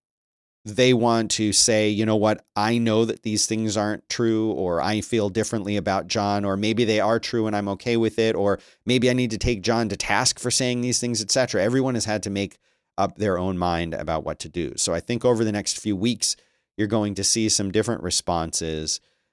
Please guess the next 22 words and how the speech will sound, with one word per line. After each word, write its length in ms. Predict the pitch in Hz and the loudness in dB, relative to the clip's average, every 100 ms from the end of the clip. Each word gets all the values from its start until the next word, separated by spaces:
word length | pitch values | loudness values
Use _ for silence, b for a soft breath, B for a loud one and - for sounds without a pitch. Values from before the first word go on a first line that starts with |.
| _ - | _ -6
uh, 560 | 76 78 78 76 76 - _ _ | -4 -2 -4 -6 -8 -12 _ _
from 320 | - 117 107 | -2 0 2
different 300 | 101 95 98 | 0 0 -4
hosts. 400 | 101 92 - - | -2 -2 -2 -2
You'll 100 | 104 | -2
see 160 | - 107 | 0 2
some 220 | - 104 | 2 0
shows 340 | - 110 104 | 0 2 2
continue, 640 | - 104 - 117 117 113 107 b b | 0 -4 -2 0 2 2 -2 b b
some 220 | - 107 | -6 -4
shows 260 | 95 101 90 - | -2 -2 -2 -2
end, 420 | 120 110 104 95 _ _ - | -2 -2 -2 -6 _ _ -8
and 140 | 101 | -2
some 180 | 98 104 | 0 0
shows 520 | 101 104 101 98 - - | 0 2 2 2 0 -4
continue 540 | 104 101 101 95 90 | -6 -6 -4 -4 -6
in 240 | - 90 87 | -8 -10 -10
a 40 | 90 | -14
different 420 | 80 82 85 76 | -10 -8 -8 -14
way. 540 | - 80 80 64 55 _ _ _ _ _ _ | -12 -8 -8 -8 -14 _ _ _ _ _ _
Uh, 400 | 71 73 71 69 - | -10 -8 -8 -10 -8
so, 760 | - - - 101 95 92 87 | -4 -2 2 2 2 2 0